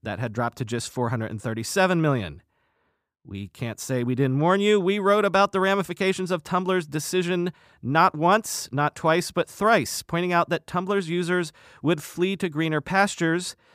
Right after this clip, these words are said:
that its ban was breaking up safe spaces for women and other marginalized communities, and that the language in its ban was inherently sexist," end quote.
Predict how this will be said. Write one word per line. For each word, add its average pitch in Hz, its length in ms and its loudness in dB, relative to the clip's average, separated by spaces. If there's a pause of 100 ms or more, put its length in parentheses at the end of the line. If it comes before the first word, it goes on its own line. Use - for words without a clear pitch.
(140)
that 120 120 0
its 127 140 -4
ban 139 260 0
was 131 120 0
breaking 135 320 -2
up 131 200 -4
safe 139 300 -2
spaces 131 360 -4
for 131 160 -2
women 139 280 0
and 123 180 -2
other 139 200 2
marginalized 131 680 0
communities, 170 500 -2
and 175 160 0
that 180 120 0
the 185 100 0
language 190 500 0
in 131 140 -4
its 117 140 -6
ban 110 260 -6
was 120 160 -4
inherently 127 580 -6
sexist," - 680 -6
end 104 180 -8
quote. 87 320 -12